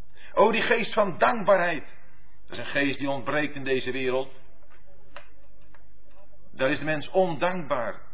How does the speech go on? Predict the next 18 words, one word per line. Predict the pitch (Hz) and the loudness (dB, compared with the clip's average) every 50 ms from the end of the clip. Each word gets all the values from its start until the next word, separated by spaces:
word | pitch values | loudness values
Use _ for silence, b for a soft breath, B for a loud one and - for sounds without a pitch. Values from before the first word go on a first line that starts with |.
| - - - | -4 -4 -2
En | - 143 165 | 0 6 8
altijd | 190 202 190 202 185 | 8 8 8 6 4
maar | 180 185 175 | 4 2 0
meer, | 175 196 196 196 190 - - - | 0 0 2 2 2 0 2 2
o, | 165 202 - | 2 4 6
uit | 190 202 202 202 | 8 6 6 6
op | 196 190 - | 4 2 0
meer. | 135 156 202 214 202 185 139 - - - - - - - - - - - - - - - - - - | 0 -2 -2 0 -2 -2 -2 -2 -4 -4 -6 -6 -4 -4 -4 -4 -4 -4 -4 -4 -6 -6 -6 -6 -4
Meer. | 110 139 170 185 175 160 135 - - - - - - - - - - - - - - - - - - - - - - - - - - - - - - - - - - - | -2 0 0 0 0 0 -2 -4 -4 -4 -6 -6 -6 -6 -4 -4 -4 -4 -4 -4 -4 -4 -4 -4 -4 -4 -4 -4 -4 -4 -4 -4 -4 -4 -4 -4 -4 -4 -4 -4 -4 -4
Maar | - - | -4 -4
een | - 104 | -4 -4
christen, | - - - 139 147 - - - 123 101 98 98 - - - - - - - - - - | -4 -4 -4 -4 -4 -4 -4 -4 -4 -4 -4 -4 -4 -4 -6 -6 -6 -4 -4 -4 -4 -4
iemand | - 110 113 117 117 | -4 -4 -4 -2 -2
die | 127 117 | -4 -4
de | 113 | -4
Heer | 117 117 | -4 -2
Jezus | 117 123 120 120 - 101 - - | -2 -2 -2 -2 -2 -4 -4 -4
kent, | - 131 123 113 110 110 | -4 -4 -4 -4 -4 -4